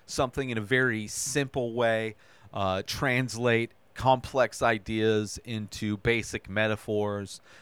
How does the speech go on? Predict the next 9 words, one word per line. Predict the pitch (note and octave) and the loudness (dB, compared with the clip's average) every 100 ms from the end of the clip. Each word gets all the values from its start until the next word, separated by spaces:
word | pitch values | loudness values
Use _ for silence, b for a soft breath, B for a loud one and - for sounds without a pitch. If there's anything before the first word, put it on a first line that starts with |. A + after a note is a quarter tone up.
| b | b
uh, | F#2+ F2+ F2+ | -2 -2 -2
that | F2+ F2+ E2 | -2 -4 -2
are | F#2 F#2 | -2 -2
widely | F2+ G2 G#2+ G#2 G#2 G#2 | 0 0 0 -2 -4 -6
known | G2 G2+ G#2 G2 | -4 -4 -4 -6
and | F2 - | -10 -8
easily, | A2+ A2 G#2 G#2+ G2+ F#2 b b b - | -6 -6 -4 -4 -4 -8 b b b -12
uh, | E2 | -12
consumed. | E2 B2 G#2 - A#2+ A2 G#2+ G#2 | -8 -6 -6 -4 -2 -2 -2 -6